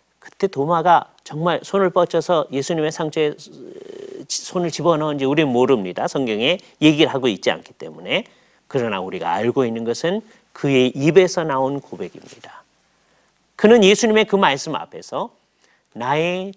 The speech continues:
주시오, 나의 하나님이십니다"라고 고백했습니다. 이것이 주라고 하는 말의 가장 높은 의미,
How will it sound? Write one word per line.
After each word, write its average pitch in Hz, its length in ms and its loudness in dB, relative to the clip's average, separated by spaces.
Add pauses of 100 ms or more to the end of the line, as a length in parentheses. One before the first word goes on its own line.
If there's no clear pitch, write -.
주시오, 151 800 -6 (140)
나의 113 400 -8
하나님이십니다"라고 139 1500 -10
고백했습니다. - 840 -18 (680)
이것이 165 640 0 (360)
주라고 185 800 4
하는 170 260 -8
말의 156 360 -4
가장 226 540 -6 (260)
높은 196 520 -2
의미, 104 260 -6